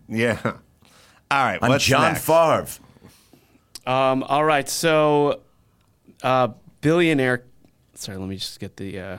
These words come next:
Speaker 3: the notes here. I was looking up the, to see about the boyfriend.
Speaker 2: There'll never
Speaker 3: Okay.
Speaker 2: not be news about billionaires.
Speaker 3: Billionaire Ken Griffin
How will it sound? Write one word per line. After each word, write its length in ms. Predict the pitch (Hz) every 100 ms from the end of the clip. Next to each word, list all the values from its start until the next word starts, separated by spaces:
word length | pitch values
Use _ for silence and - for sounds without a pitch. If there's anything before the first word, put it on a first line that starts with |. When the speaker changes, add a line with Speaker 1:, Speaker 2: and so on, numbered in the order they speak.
| -
Speaker 3:
the 80 | -
notes 180 | 95 98
here. 60 | 104
I 20 |
was 60 | 113
looking 200 | 110 104
up 120 | -
the, 260 | 92 92 -
to 100 | 110
see 180 | - 95
about 240 | 92 90
the 60 | -
boyfriend. 320 | - 92 -
Speaker 2:
There'll 100 | 98
never 180 | 127 143
Speaker 3:
Okay. 80 | 131
Speaker 2:
not 280 | 117 123 -
be 140 | 113
news 320 | 104 101 98
about 280 | 82 80 73
billionaires. 500 | 82 73 64 55 -
Speaker 3:
Billionaire 360 | 143 160 170 151
Ken 280 | - 165 185
Griffin 540 | 151 170 170 117 92